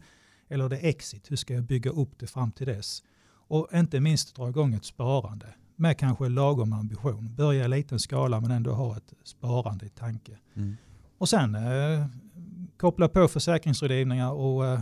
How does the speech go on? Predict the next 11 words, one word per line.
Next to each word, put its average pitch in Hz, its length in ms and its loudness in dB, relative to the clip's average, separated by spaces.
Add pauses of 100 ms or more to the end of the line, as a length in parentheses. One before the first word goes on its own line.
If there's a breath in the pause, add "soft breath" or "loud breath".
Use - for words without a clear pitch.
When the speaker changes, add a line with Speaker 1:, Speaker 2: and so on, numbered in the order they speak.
(160)
Speaker 1:
försäkra 139 500 0
bort 135 260 2
onödig 120 340 2
stress. - 400 -6 (140)
Det 107 80 -2
Speaker 2:
Mm. 104 120 0
Speaker 1:
tycker 143 200 -6
vi 131 160 0
är - 20 -2
god 113 280 -2
ekonomihälsa. 110 640 -8